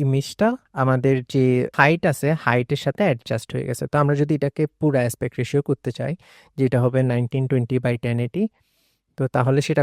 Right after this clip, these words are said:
করতে হলে আমাদের এখানে দিতে হবে ইমেজ গিয়ে যে fit box fit dot cover। এটা দিয়ে সেভ দিলে এই যে দেখো exactly আমাদের নাইনটিন টোয়েন্টি by ten eighty aspect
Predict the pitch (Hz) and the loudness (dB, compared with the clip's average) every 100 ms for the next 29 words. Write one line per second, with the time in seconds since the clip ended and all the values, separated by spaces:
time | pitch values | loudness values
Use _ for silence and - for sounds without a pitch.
0 | 127 120 131 147 147 127 123 123 123 127 | 0 0 0 2 2 2 0 -2 -4 -4
1 | 123 127 120 156 220 - _ - 127 123 | -4 -2 0 0 -4 -8 _ -4 -2 0
2 | 120 127 - 175 220 _ _ - 117 - | -2 -8 -4 -4 -4 _ _ -6 -6 -4
3 | 160 208 _ - - _ _ _ _ _ | -2 -2 _ -20 -20 _ _ _ _ _
4 | _ _ _ - 127 127 131 - - - | _ _ _ -10 0 0 0 -6 -10 -8
5 | - 214 - _ - - _ _ _ - | -4 -4 -4 _ -20 -20 _ _ _ -2
6 | 123 185 _ - - - - - - _ | 0 0 _ -10 -6 -4 -6 -10 -12 _
7 | _ _ _ _ _ _ _ _ _ _ | _ _ _ _ _ _ _ _ _ _
8 | - 127 123 131 139 131 117 - 156 233 | -8 0 2 2 0 0 -2 -2 0 -2
9 | - _ _ _ - 139 131 120 - - | -4 _ _ _ -2 2 4 4 2 0
10 | - 127 - 123 117 165 214 240 131 127 | -4 -8 -2 -2 -2 -2 -2 -2 0 0
11 | 120 180 220 _ 190 131 127 135 147 139 | 2 0 -2 _ -2 -2 0 0 0 0
12 | 165 143 151 131 123 127 - 202 165 139 | 0 0 0 0 0 -2 -2 -2 -2 -4